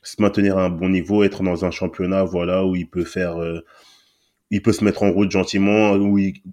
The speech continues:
où il sera un peu défié physiquement, il aura quelques matchs de, avec la Ligue des Ch-, avec le, avec le P S G en Ligue des Champions. Si en plus il peut gratter une Ligue des Champions, une Ligue des Champions en plus avec le P S G, tant mieux.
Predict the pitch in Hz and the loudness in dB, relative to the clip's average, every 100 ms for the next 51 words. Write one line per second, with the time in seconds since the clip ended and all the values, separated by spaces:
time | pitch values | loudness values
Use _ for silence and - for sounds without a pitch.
0 | - 110 104 101 98 95 104 95 92 101 | -2 -2 0 2 2 2 -2 -2 -2 -4
1 | - 90 95 101 101 107 110 _ - - | -4 -6 -6 -2 -2 0 -2 _ -20 -20
2 | _ - 101 98 95 104 - 101 98 101 | _ -4 0 2 2 0 0 -2 0 0
3 | 98 95 95 92 92 95 92 90 95 - | 0 0 -2 -2 -2 0 -2 -2 -6 -4
4 | 95 95 95 - 90 95 95 101 92 95 | -4 -2 -4 -6 -6 -6 -4 -6 -4 -4
5 | 90 87 87 90 110 107 - 104 - 101 | -4 -6 -10 -8 -4 -6 -4 -4 -4 -6
6 | 95 - 98 95 87 - - 101 - 101 | -8 -4 -2 -2 -6 -14 -4 -4 0 -2
7 | 92 95 101 - 98 - _ _ - 104 | -2 -8 -10 -8 -8 -10 _ _ -10 -6
8 | 101 101 98 92 104 90 101 92 92 - | -4 -4 -8 -6 -6 -6 -8 -6 -8 -8
9 | 92 98 - 90 139 | -6 -8 -6 -4 -4